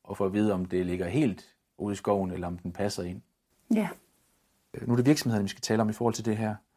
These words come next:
Speaker 1: Du sendte et, et, øh, projektkatalog til mig også. Og da jeg læste det igennem, der var jeg faktisk overrasket over, hvor mange virksomheder, der havde fået støtte. Min forståelse af L A G havde, har et langt stykke hen ad vejen været, at det var, det var forsamlingshuse,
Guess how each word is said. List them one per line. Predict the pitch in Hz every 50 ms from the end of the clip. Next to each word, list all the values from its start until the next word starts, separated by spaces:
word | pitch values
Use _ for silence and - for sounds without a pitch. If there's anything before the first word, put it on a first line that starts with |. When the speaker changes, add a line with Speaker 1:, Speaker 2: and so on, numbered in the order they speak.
| _ _ _ -
Speaker 1:
Du | - 123
sendte | - 143 151 160
et, | 135 - -
et, | - 110 110 - -
øh, | 107 101 98 98 95
projektkatalog | - - 110 - 139 135 - 123 104 101 98 95 -
til | - 104 107
mig | 107 101
også. | 92 95 113 - - - _ _ _ _ _ _ _ _ _ _ _ _ _ -
Og | 110
da | 113
jeg | 110
læste | 110 113 110 110 - 139
det | 131
igennem, | 127 135 131 131 131
der | 127
var | 127 123
jeg | 120 117
faktisk | 117 120 117 -
overrasket | - 101 123 139 127 107 101 98 - -
over, | 107 110
hvor | 107 107
mange | 104 101 104 104
virksomheder, | 104 120 151 - - - 98 95 95
der | 95
havde | 92 92 -
fået | - 95 -
støtte. | - 113 123 127 113 - _ _ _ _ _ _ _ _ _ _ _ _ _ _ _ -
Min | - 131 165 165 135
forståelse | 127 120 110 - 139 135 131 117 113 - 110
af | 101 101 - - 127
L | 127
A | 123 117
G | 110 113 - - 127 117 - - - _ _ _ _ _ _ _ _ _ -
havde, | - - 107 107 110 107 104 101 95
har | 104 101
et | 101 98
langt | 104 123 139 131
stykke | - - 123 117
hen | - 123
ad | 113 104
vejen | 107 107 110 104 98
været, | 98 104 104 107 107 101
at | 95 98 - -
det | 110 110 -
var, | 104 95 92 90 95 - _ _ _ _ _ _ _ _ _ _ _ _ _ _ _ -
det | - 107
var | 110
forsamlingshuse, | - 113 - - 127 135 117 98 95 - 107 98 101 98 - - 95